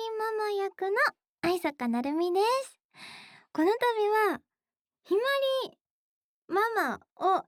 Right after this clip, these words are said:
演じました。<laughs> 同じことを、ん、同じことを手を変え品を変え二回言っちゃった。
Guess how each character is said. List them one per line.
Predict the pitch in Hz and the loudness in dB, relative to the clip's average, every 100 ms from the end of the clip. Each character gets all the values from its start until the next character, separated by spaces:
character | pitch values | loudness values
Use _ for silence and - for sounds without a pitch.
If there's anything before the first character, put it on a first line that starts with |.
| _ | _
演 | 320 311 | -2 -2
じ | 285 | 0
ま | - | 0
し | 554 | 2
た。 | 480 403 - - _ _ _ _ _ _ | 0 0 -4 -16 _ _ _ _ _ _
<laughs> | - - - - - | -16 -12 -12 -14 -14
同 | 302 330 349 | -8 -2 0
じ | 349 349 | 0 0
こ | 349 | -2
と | 311 269 240 | -2 -4 -6
を、 | |
ん、 | - - - - _ _ - - 98 - - _ - 330 | -10 -20 -20 -20 _ _ -20 -20 -20 -20 -20 _ -8 -4
同 | 370 | -4
じ | 359 370 | -2 -4
こ | 381 | -6
と | - 294 262 | -6 -6 -6
を | - _ _ _ | -10 _ _ _
手 | - 277 | -12 -10
を | 277 | -6
変 | 254 226 | -6 -6
え | |
品 | 247 285 254 | -4 -2 -2
を | 240 | -2
変 | 233 | -2
え | 226 | -4
二 | 233 | -4
回 | 240 233 | -4 -6
言 | 233 | -6
っ | |
ち | - | -12
ゃ | |
っ | - | -8
た。 | 554 | -8